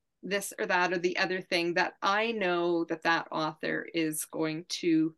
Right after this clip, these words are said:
hands down deliver that. And, um, I'm just, and then there's dozens of authors that I'm happy to read, whether I'm in the mood for that trope or setting or whatever or not, I'm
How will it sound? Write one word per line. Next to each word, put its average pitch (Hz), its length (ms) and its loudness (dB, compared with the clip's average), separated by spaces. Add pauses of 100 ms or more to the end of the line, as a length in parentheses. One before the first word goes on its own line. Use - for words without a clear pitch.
(480)
hands 220 360 0
down 165 460 -2 (220)
deliver 156 480 -2
that. - 480 -8 (840)
And, 202 640 4 (100)
um, 185 380 -2 (1600)
I'm 214 500 0 (120)
just, - 420 0
and 233 200 6
then 240 100 8
there's 220 240 2
dozens 196 640 4
of 170 140 0
authors 165 480 0
that 170 180 0
I'm 165 240 2
happy 175 440 2
to 180 140 0
read, 165 520 4 (1120)
whether 233 360 2
I'm 226 200 6
in 214 100 2
the 214 80 -2
mood 269 320 4
for 226 120 -4
that 202 280 4
trope 208 460 0
or 185 100 2
setting 190 400 0
or 170 140 2
whatever 175 440 2
or - 220 0
not, 170 420 2
I'm 170 220 -2